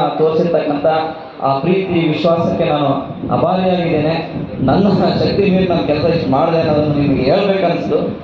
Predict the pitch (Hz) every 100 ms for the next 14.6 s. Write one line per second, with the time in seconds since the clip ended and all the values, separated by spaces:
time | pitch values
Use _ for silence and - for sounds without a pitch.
0 | - - 143 175 170 147 - - - -
1 | - 151 180 180 160 147 165 - - -
2 | - - 185 - - - - 165 180 180
3 | 160 - - - - 135 165 165 147 139
4 | 147 175 - - - - - 147 180 185
5 | 175 160 151 - - 151 147 180 190 185
6 | 175 156 139 165 170 170 - - - -
7 | - 147 151 143 139 - - - - 135
8 | 131 139 156 143 143 180 180 143 151 139
9 | 135 151 156 175 175 147 - - 151 -
10 | 151 220 - 202 190 180 180 180 185 160
11 | 160 156 151 156 185 202 185 180 175 175
12 | 220 220 - 180 170 165 160 156 156 190
13 | 185 151 147 165 180 170 165 147 143 143
14 | 151 147 143 131 - -